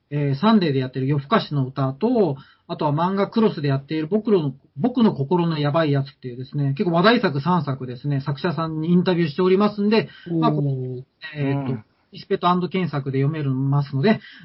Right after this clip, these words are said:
Speaker 1: ぜひですね、そのあたり楽しんでいただけたらと思います。以上です。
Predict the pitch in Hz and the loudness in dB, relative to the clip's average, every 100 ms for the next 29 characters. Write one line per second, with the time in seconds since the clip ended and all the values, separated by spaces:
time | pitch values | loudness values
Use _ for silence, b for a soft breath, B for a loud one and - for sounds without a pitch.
0 | - 180 160 143 160 147 135 151 143 143 | -2 -2 0 -4 -2 -4 -2 -2 -2 0
1 | 139 139 143 165 160 165 139 170 156 170 | 0 0 0 0 0 0 0 -2 -2 2
2 | 202 208 180 180 170 160 143 - - 165 | 4 4 2 2 2 2 -2 -8 -10 -4
3 | 143 127 127 123 | -4 -4 -8 -12